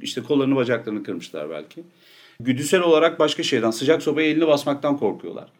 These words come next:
Ama yani sıcağın böyle bir tesiri olduğunu bilmediğin bir durumda o bir bilinmez. Ama sonuçta sende bir korku ya da bir ansiyete durumu yaratmıyor. Ama sonuçta sobayı gördünüz mü ondan uzaklaşarak geçiyorsunuz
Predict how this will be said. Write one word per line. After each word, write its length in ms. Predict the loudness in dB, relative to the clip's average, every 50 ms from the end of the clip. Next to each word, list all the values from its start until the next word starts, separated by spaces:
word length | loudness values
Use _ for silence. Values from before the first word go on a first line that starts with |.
| _ _ _ _ _
Ama 300 | 0 0 2 0 0 -4 -6 -4
yani 240 | -2 -2 -2 -2 -4
sıcağın 460 | -4 -2 -2 0 0 0 0 0 0
böyle 200 | 0 0 0 0
bir 120 | -4 -2
tesiri 360 | 0 0 0 0 -2 -2 -2 0
olduğunu 560 | 2 2 2 0 0 -2 -2 -2 -2 -2 -4
bilmediğin 440 | 0 2 2 2 2 -2 -2 -4 -4
bir 80 | -4
durumda 280 | -4 -4 -4 -2 0 2
o 160 | 0 2 0
bir 120 | -2 -4
bilinmez. 520 | -2 0 0 2 2 0 -2 -4 -6 -12 -18 _ _ _ _ _ _
Ama 120 | -8 -8 -4
sonuçta 380 | -2 -2 -2 -2 -4 -8 -8
sende 280 | -6 -4 -4 -4 -4 -4
bir 100 | -6 -6
korku 560 | -2 -2 0 0 -2 -2 -2 -2 -2 -2 -2 -8 -6
ya 120 | -4 -4
da 100 | -2 -2
bir 200 | -4 -6 -6 -12 -14 -8
ansiyete 760 | -8 -6 -6 -6 -8 -8 -6 -6 -6 -4 -2 -4 -6 -4 -4
durumu 260 | -4 -2 -2 0 2
yaratmıyor. 600 | 2 2 4 4 2 2 0 -6 -10 -12 -12 -12 -14 _ _ _ _ _ _ _ _ _
Ama 120 | -8 -8 -6
sonuçta 340 | -4 -6 -6 -6 -4 -6 -6
sobayı 300 | -4 -4 -2 -2 0 2
gördünüz 380 | 2 0 0 0 -4 -6 -6
mü 60 | -4
ondan 220 | -4 -2 -2 -2 -2
uzaklaşarak 720 | 0 0 0 -2 -2 -6 -6 -2 0 0 0 0 -4 -8
geçiyorsunuz 680 | -10 -10 -10 -12 -16 -18 -20 -20 -20 -20 -20 -20 -20